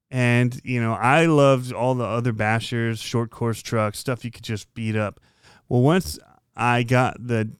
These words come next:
D B Pro and it handled like a very nice high-end, like my Losi ten S C T E did, but better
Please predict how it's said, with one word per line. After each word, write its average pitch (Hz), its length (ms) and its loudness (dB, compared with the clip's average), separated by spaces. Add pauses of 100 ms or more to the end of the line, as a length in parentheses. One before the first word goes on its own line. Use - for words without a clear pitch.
(120)
D 131 200 2
B 113 180 2
Pro 143 580 2
and 117 160 0
it 110 160 -6
handled 127 500 -2
like 110 480 -2
a 104 360 -4 (200)
very 117 520 -2
nice 104 720 -2
high-end, 107 520 -2
like 101 180 -6
my 101 120 -4
Losi 101 800 -4 (160)
ten 117 280 -2
S 107 140 -4
C 107 160 -6
T 104 180 -10
E 113 240 -2
did, 107 320 2 (600)
but 98 260 -4
better 117 580 2